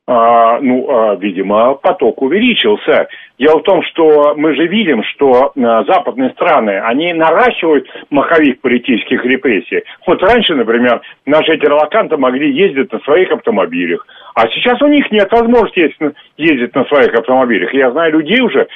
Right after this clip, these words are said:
которые сильно попали в ситуацию с этими автомобилями. А политические репрессии на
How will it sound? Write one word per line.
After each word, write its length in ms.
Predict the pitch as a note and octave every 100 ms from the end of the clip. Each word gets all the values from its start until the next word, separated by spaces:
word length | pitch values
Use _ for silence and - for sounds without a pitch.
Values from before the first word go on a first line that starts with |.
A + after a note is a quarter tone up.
| -
которые 420 | - D3 G3+ A3 -
сильно 300 | A3+ A3+ A#3
попали 680 | A#3 B3+ - - G3 A3+ F3+
в 80 | C#3+
ситуацию 520 | D#3 D#3+ E3 - C3
с 80 | -
этими 340 | B2+ A#2+ A2+
автомобилями. 760 | - B2 A2+ A2 F2+ E2 E2 E2 - - -
А 340 | D#3 C#3+ C#3 C#3+ _
политические 560 | F3+ F#3 C#4 A#3 - E3
репрессии 560 | D#3 F3 C3+ A#2+ G2+ - _
на 160 | C#3+